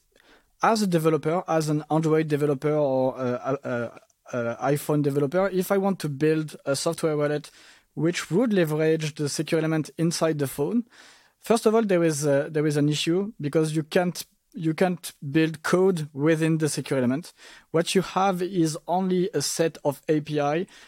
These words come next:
allowing you to discuss with the trust zone or, or the keychain, uh, in, in the case of, uh, of, um, iPhone. And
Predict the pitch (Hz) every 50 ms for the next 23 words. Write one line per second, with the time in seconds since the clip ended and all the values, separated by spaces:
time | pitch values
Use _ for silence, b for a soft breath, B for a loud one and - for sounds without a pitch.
0 | B B - 151 156 170 175 185 196 202 185 170 170 160 165 160 - - 147 147
1 | 147 139 160 156 - - - 156 151 - - 147 139 135 143 135 - - 151 143
2 | 135 127 135 131 135 139 139 143 147 135 131 127 131 135 131 - - 131 127 127
3 | 123 123 123 123 131 123 123 123 127 120 - - 143 - - - 143 139 139 143
4 | 147 151 147 135 120 120 113 120 131 131 131 143 143 127 123 127 120 - 131 127
5 | 120 127 117 - - 117 117 113 113 113 117 113 117 120 - - - 120 123 120
6 | 117 110 - - - - - - 117 123 131 - - 180 196 220 B B B B
7 | B B B B B B - - 165 170 170 170 165 -